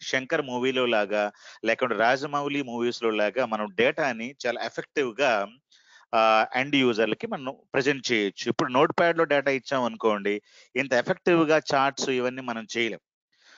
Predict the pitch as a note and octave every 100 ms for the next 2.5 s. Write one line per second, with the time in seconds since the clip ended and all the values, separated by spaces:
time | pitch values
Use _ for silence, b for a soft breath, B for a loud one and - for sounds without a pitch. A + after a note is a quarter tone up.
0 | b - E3 C#3+ C#3 C3+ - A#3 A3 F3+
1 | D3+ C3+ C3+ A#2+ A2+ A2 - F#3 F3+ E3+
2 | D3+ C#3+ C3+ -